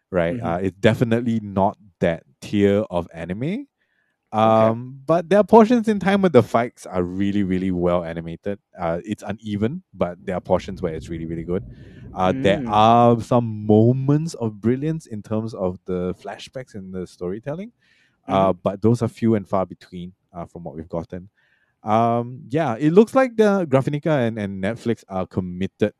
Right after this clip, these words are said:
Speaker 1: to fleshing this out in its totality,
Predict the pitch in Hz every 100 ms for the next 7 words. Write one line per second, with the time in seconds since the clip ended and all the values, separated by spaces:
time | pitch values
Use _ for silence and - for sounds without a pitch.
0 | _ 101 90 85 - 95 90 - 98 90
1 | 95 - _ - 95 98 _ _ _ _
2 | 113 98 101 87 - 85 - - 85 92
3 | 104 165 208